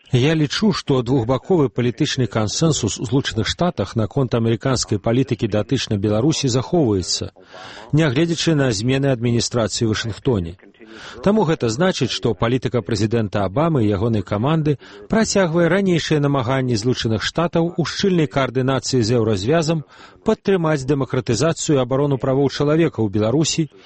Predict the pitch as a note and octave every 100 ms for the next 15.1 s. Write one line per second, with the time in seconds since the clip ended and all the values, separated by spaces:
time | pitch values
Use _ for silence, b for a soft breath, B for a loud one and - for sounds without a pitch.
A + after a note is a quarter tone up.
0 | B B F#3 F#3+ E3 D3+ F3 F#3+ F3+ -
1 | E3 D#3 C#3 B2 D#3 - D3+ - D#3 -
2 | C3+ A2+ B2+ G#2+ A2 A2+ D#3+ - E3+ D3+
3 | C3+ C3 C3 B2 A#2 - A2 C#3+ C#3+ C#3+
4 | - D3+ A2 B2 B2 - - G#2+ A#2 G#2+
5 | - A2+ - B2 F2+ F2+ _ _ _ B
6 | B B B - D3 C3+ C#3 F3+ F3+ D3
7 | B2 B2 B2 F3+ - B2+ A2 A#2+ F3 -
8 | D3 F#3+ - D#3+ F#3+ D#3+ F#3+ D#3 C3 -
9 | D#3 E3+ D#3+ - - D#3+ - D#3+ D3+ D#3
10 | E3 E3 F3 - B2 A2 A#2+ A#2 A#2 A#2
11 | - G#2+ A2 G#2 C#3+ - D3 C#3 - B
12 | B - A#2 D3 C#3 D3+ C#3+ D3+ G#2+ B2
13 | C#3 B2 B2+ C3 A#2 B2+ C3+ B2 A#2+ -
14 | B2+ A2+ C#3+ C3 C#3+ C3+ G#2 - G#2 -